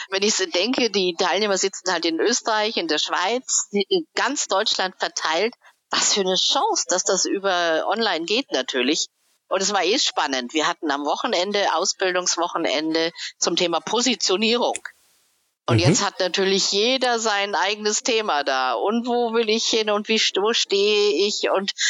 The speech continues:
Speaker 1: ach, und wie kann ich mich denn unterscheiden von den anderen?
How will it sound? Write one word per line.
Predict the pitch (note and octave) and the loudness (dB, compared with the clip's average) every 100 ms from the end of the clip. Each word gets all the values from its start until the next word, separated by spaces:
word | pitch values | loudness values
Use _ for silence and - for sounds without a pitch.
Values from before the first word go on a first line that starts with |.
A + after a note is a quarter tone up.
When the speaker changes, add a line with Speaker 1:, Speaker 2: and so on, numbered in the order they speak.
| - - - | -2 -4 -6
Speaker 1:
ach, | A3+ C4 A#3 | -2 -2 -2
und | A3+ | -2
wie | G#3+ | -2
kann | A3+ A3+ A3 | -2 0 0
ich | A3+ | 0
mich | A3 | -2
denn | A3+ F3+ | -2 -2
unterscheiden | G#3 G#3 - G#3+ G3+ G#3+ G#3 G3+ | 0 0 0 0 0 0 -2 -6
von | G3+ G3 | -4 -2
den | G3 F3+ F#3 | -2 0 -2
anderen? | G#3+ A3+ A3+ G#3 G3+ G#3 | -2 -2 0 2 2 -2